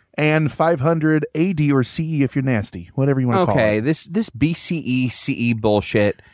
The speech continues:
Speaker 2: I'm so tired of
Speaker 1: Beco-
Speaker 2: this.
Speaker 1: before current
Speaker 2: I don't
Speaker 1: era.
Speaker 2: care about the current era.
Speaker 1: Current era or
Speaker 2: It's
Speaker 1: before Christ, after death,
Speaker 2: Why
Speaker 1: you
Speaker 2: can't
Speaker 1: know.
Speaker 2: B C and A D? If you do, if you're, if you don't believe in God, that's fine, but that's just the terminology we use. Stop it.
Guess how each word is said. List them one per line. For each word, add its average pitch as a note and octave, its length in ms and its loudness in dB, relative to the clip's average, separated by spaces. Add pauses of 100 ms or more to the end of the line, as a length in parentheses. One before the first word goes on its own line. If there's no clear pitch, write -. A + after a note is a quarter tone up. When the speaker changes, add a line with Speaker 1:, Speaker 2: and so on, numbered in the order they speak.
(420)
Speaker 2:
I'm E3 120 2
so - 200 0
tired E2+ 340 -2
of D#2+ 80 -6
Speaker 1:
Beco- E2+ 240 -2 (140)
Speaker 2:
this. - 60 -12
Speaker 1:
before B2 360 -2
current A#2 300 0
Speaker 2:
I B2+ 80 0
don't A#2+ 100 2
Speaker 1:
era. B2 160 2
Speaker 2:
care D3+ 240 0
about C3+ 240 0
the C3+ 80 -12
current B2 380 -4
era. G2+ 420 -2
Speaker 1:
Current B2 220 2
era A#2+ 340 2 (240)
or - 80 0
Speaker 2:
It's B2 80 0 (100)
Speaker 1:
before C3+ 200 0
Christ, A#2+ 440 0
after A2+ 280 0
death, A2 400 0
Speaker 2:
Why D#3 100 2
Speaker 1:
you B2+ 80 0
Speaker 2:
can't G#2 220 0
Speaker 1:
know. - 40 -4
Speaker 2:
B F#3 160 0
C A#3 260 -2
and F3 60 2
A D3 160 2
D? C#3 200 0
If G2+ 100 -4
you B2+ 80 0
do, D3 180 -2
if B2+ 120 -2
you're, D#3 120 -2 (220)
if D3+ 180 -8
you D#3+ 60 0
don't G3+ 160 0
believe F#3 220 0
in F3 80 -2
God, F#3 240 -2
that's E3+ 180 0
fine, G3 440 2
but D#3+ 180 -2
that's F#3 200 -2
just - 180 -10
the G#3 80 -10 (100)
terminology A#3 800 -2
we C#3 160 2
use. A#2+ 260 0
Stop - 400 -2
it. - 240 -6